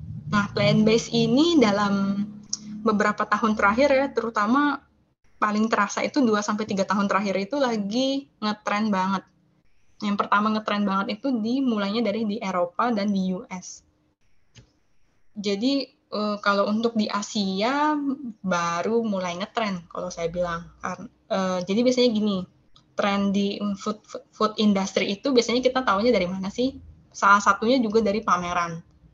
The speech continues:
Nah, pameran food industry yang terbesar itu kan food ingredients. Nah, kalau di Eropa itu food ingredients itu udah tahun lalu ya, tahun lalu dan tahun ini juga ada sih.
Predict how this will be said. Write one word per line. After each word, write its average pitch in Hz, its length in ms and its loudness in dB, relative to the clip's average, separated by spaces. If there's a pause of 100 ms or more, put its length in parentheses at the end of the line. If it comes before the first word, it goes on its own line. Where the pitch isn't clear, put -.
(300)
Nah, 190 240 -6
pameran 190 360 2
food 240 240 -2
industry 190 400 -2
yang 196 80 0
terbesar 190 400 0
itu 190 240 -6
kan 269 240 -2
food 226 240 -4
ingredients. 185 800 -4 (760)
Nah, 180 80 -10
kalau 190 240 -2
di - 80 2
Eropa 180 400 0
itu 277 320 0 (640)
food - 240 -4
ingredients 190 1040 -2
itu 277 480 -4
udah 202 200 0
tahun 190 240 -2
lalu 185 280 -2
ya, 175 80 -12
tahun 185 240 -4
lalu 208 240 0
dan 202 80 -4
tahun 185 240 -2
ini 214 160 -4
juga 170 240 -8
ada 185 80 -12
sih. 185 160 -14